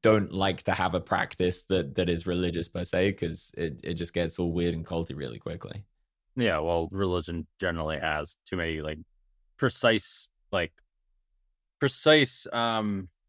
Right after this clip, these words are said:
Speaker 2: too many dogmas, things like this. Um, yeah, uh, Buddha was, Buddha's philosophy was a lot more ironed out than you could say Krishna's. Krishna's didn't really, I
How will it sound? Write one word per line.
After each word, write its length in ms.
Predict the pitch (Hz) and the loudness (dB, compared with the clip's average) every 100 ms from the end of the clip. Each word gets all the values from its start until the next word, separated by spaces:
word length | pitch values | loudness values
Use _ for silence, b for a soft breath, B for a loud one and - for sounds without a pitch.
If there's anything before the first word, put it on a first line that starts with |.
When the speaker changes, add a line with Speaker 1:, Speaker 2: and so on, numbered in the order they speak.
| _ _ _ _ - | _ _ _ _ -6
Speaker 2:
too 140 | 123 | 0
many 300 | 123 107 95 80 | 2 2 0 0
dogmas, 800 | - 90 87 85 80 78 73 - - _ _ _ | 2 2 2 0 -2 -4 -8 -14 -20 _ _ _
things 240 | 92 80 | -6 -4
like 180 | 76 71 | -6 -6
this. 360 | 73 71 - - _ _ _ _ _ _ _ - | -4 -6 -8 -14 _ _ _ _ _ _ _ -2
Um, 520 | 120 127 123 123 110 - - | 2 2 2 0 -4 -14 0
yeah, 480 | 185 185 170 127 - - | 6 8 8 4 0 0
uh, 260 | 156 156 151 123 _ 127 - | 4 6 4 0 _ -20 -4
Buddha 400 | 220 233 226 160 | 2 6 8 8
was, 360 | 143 107 - - | 4 0 -4 2
Buddha's 520 | 180 170 139 - - - | 6 6 6 4 -2 0
philosophy 460 | 113 110 - 110 | 4 4 4 0
was 120 | 104 90 | 2 2
a 40 | |
lot 140 | 95 | 0
more 140 | 87 85 | 0 -6
ironed 260 | 87 87 82 | -2 -2 0
out 240 | 80 80 - | -2 -2 -6
than 440 | 78 76 76 76 76 _ | -10 -8 -10 -12 -16 _
you 80 | 82 | -6
could 120 | 85 | -2
say 140 | 78 | -4
Krishna's. 520 | - 82 - 78 73 | -4 -6 -4 -4 -6
Krishna's 340 | - 87 - 85 | -4 -4 -4 -4
didn't 200 | 85 78 | -6 -4
really, 360 | 80 78 | -2 -2
I 20 | 76 | -4